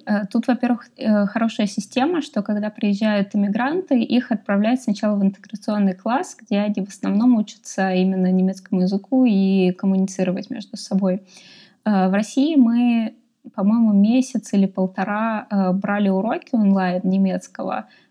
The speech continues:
Но, естественно, что там может ребенок усвоить за урок, э, там, два раза в неделю? Он знал, что «Ich bin Леша», точнее, «Ich bin Alex», если по-австрийски. <laughs>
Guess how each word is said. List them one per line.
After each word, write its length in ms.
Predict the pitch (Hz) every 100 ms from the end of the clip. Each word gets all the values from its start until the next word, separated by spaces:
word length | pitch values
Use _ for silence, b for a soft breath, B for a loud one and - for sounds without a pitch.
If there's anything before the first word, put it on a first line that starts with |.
| _
Но, 60 | 214
естественно, 440 | - 247 254 190
что 200 | 180 214
там 200 | 214 196
может 400 | 185 185 185 -
ребенок 500 | 185 180 196 202 202
усвоить 560 | 196 - 190 185 180 180
за 320 | 175 170 170
урок, 500 | 175 185 196 208 _ -
э, 100 | 185
там, 400 | - - 220 196
два 180 | 185 175
раза 320 | 180 185 180 -
в 20 |
неделю? 460 | 180 196 220 202 180
Он 360 | 185 196 190 185
знал, 300 | 170 170 190
что 320 | - 185 185
«Ich 160 | 185 190
bin 200 | 185 180 185
Леша», 640 | 196 220 - 180 180 196 _ _ _ _
точнее, 400 | - - - - 185
«Ich 120 | 170
bin 160 | 175 -
Alex», 560 | 196 208 190 - - - 220
если 360 | - - 226 - _ -
по-австрийски. 1160 | - 220 247 - - 254 - 233 254 - - -
<laughs> 40 | -